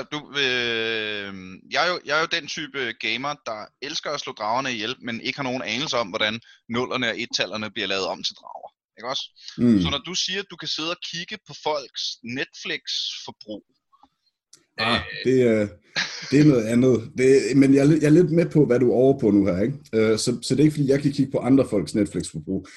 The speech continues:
Speaker 2: Jeg kan se på dem, der bruger mit hjemmebryggede version af Netflix. Øh, der er sådan noget, der hedder Tautoli. Øh, man kan bruge til ligesom at, at se backend, hvad er det for noget, folk de kigger på. Men, men når det er, at man har noget tilsvarende for spil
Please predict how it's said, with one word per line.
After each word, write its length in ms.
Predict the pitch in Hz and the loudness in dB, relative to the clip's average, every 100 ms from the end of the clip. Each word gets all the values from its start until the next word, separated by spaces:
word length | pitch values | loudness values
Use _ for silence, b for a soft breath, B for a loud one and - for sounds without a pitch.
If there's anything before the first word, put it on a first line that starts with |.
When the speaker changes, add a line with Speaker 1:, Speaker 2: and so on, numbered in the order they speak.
| - | -8
Speaker 2:
Jeg 80 | - | -6
kan 100 | 104 | -2
se 200 | 131 123 | 0 2
på 60 | |
dem, 180 | 104 107 | 2 2
der 120 | 107 | 2
bruger 340 | 87 104 107 110 | 2 2 2 0
mit 240 | 98 113 - | 2 2 4
hjemmebryggede 640 | 113 117 113 101 95 92 | 4 6 4 2 2 0
version 300 | 87 104 92 | 0 2 2
af 60 | |
Netflix. 300 | 85 87 - - - - | 2 0 -4 -8 -10 -8
Øh, 160 | 73 | -8
der 60 | 76 | -8
er 40 | |
sådan 20 | - 101 | -4 -2
noget, 80 | |
der 60 | 90 | 0
hedder 160 | 90 78 | -2 -4
Tautoli. 480 | 85 82 104 95 87 B B B _ 87 | -6 -4 -2 -2 -4 B B B _ -12
Øh, 240 | 95 90 | -8 -8
man 80 | 87 | -8
kan 120 | 90 | -6
bruge 200 | 82 110 | 0 0
til 120 | 113 98 | 2 0
ligesom 240 | 98 95 | 2 2
at, 140 | 85 80 | 0 -2
at 60 | 90 | -2
se 220 | 104 98 | 0 2
backend, 340 | 101 90 92 | 2 2 0
hvad 120 | 87 | 0
er 40 | 98 | 0
det 100 | 101 | 0
for 80 | 101 | -2
noget, 140 | 90 | 0
folk 180 | 98 90 | -2 -2
de 60 | |
kigger 260 | 87 104 90 - | -6 -4 -4 -2
på. 180 | 76 76 | -4 -2
Men, 280 | 107 107 104 - b b - | 2 4 2 0 b b 2
men 140 | 127 | 6
når 180 | 151 151 | 8 8
det 120 | 123 | 6
er, 240 | 123 120 - | 4 0 -2
at 80 | 104 | 0
man 200 | 107 101 | 4 4
har 160 | 107 117 | 2 4
noget 180 | 117 110 - | 4 4 4
tilsvarende 480 | 147 143 95 90 87 | 4 2 0 -2 -2
for 80 | 95 | -6
spil 300 | - 101 | -2 2